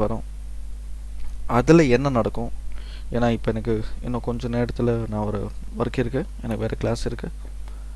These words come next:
நான் அந்த class எடுக்க வேண்டியது இருக்கு. அதனால நீங்க இந்த video பார்த்துட்டு அப்படியே பார்த்துட்டு அப்படியே இருங்க. ஆ, revise பண்ணி பாருங்க. இந்த வீடியோல மிரர்ல ஒரு problem, அந்த ப்ராப்ளம்க்கு solution அடுத்த வீடியோல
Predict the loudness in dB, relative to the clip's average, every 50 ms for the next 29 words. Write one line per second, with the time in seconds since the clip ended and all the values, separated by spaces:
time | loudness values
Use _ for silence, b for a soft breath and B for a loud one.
0 | B B B B B B B -6 -4 -2 0 0 0 2 4 4 4 4 2 2
1 | 2 2 2 2 2 0 0 0 -2 -4 -4 -4 B B B B B B B -4
2 | 0 2 2 2 2 2 2 0 0 -2 -2 -2 -2 -2 0 -2 -2 -4 -6 B
3 | B B B B -6 -4 -2 -2 0 0 0 0 0 0 0 2 2 2 2 2
4 | 0 -4 -6 -6 -6 -6 -8 -8 -6 -4 -2 0 0 2 2 2 2 2 0 0
5 | -2 -2 0 0 0 0 0 0 -2 -2 -4 -6 B B B B B B B B
6 | -6 -4 -4 -4 -4 -6 -6 6 8 8 8 10 6 4 4 2 0 0 2 2
7 | 2 2 2 0 -2 -4 -4 B B B B B B -6 -6 -4 -2 0 0 0
8 | 0 2 2 4 4 2 2 0 -4 -6 -6 -6 -6 -6 -4 -2 0 4 6 6
9 | 6 6 4 4 4 4 2 2 4 4 4 4 4 0 0 -2 -4 -8 -8 -8
10 | -8 -8 -6 -4 -2 0 0 0 4 4 4 6 6 4 2 0 0 -2 -2 0
11 | 0 0 0 0 0 -2 -4 -4 -6 -6 -8 -8 -8 -8 -8 B B B B B
12 | B B B -2 0 0 2 2 2 0 0 0 0 0 0 0 0 0